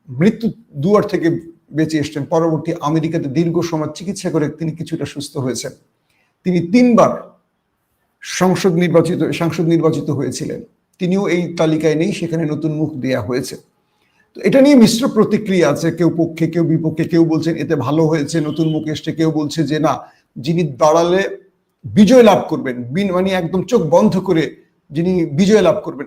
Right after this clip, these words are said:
এরকম প্রার্থীদের বাদ দেওয়া উচিত হয়নি। অর্থাৎ এরকম একজন না, আরো অনেক আছে। যেমন আমাদের, আমার খুব প্রিয় একজন মানুষ সোহেল ভাই, হাবিবুর নবী সোহেল, কি করেনি দলটার জন্য? মার খেয়েছে, পুলিশের নির্যাতন সহ্য করেছে, অসাধারণ একজন মেধাবী,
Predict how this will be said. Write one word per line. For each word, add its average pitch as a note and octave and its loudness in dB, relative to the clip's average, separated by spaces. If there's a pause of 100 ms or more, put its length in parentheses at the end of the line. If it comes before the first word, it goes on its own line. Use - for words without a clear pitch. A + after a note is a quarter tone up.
এরকম A3+ 0
প্রার্থীদের F#3 -2
বাদ C#3+ -2
দেওয়া C3+ -4
উচিত C#3+ -10
হয়নি। - -20 (640)
অর্থাৎ F#3+ -6 (120)
এরকম F#3+ 0
একজন E3+ 2
না, C3 -2
আরো D#3+ 2
অনেক G3 0
আছে। - -8
যেমন F3 -4 (580)
আমাদের, E3+ -2 (140)
আমার F#3 0
খুব - -8
প্রিয় G3+ -2
একজন D#3+ -2
মানুষ D3+ -6
সোহেল D#3+ 0
ভাই, A#2 -8 (420)
হাবিবুর E3 -2
নবী E3 0
সোহেল, C#3 -8 (420)
কি C4 -2
করেনি F3 0
দলটার D3+ -2
জন্য? C#3+ -6
মার D#3 -2
খেয়েছে, D3+ -8
পুলিশের E3 -4
নির্যাতন D#3 -4
সহ্য D3+ -8
করেছে, D3 -8
অসাধারণ E3 0
একজন C#3+ -6 (400)
মেধাবী, E3 0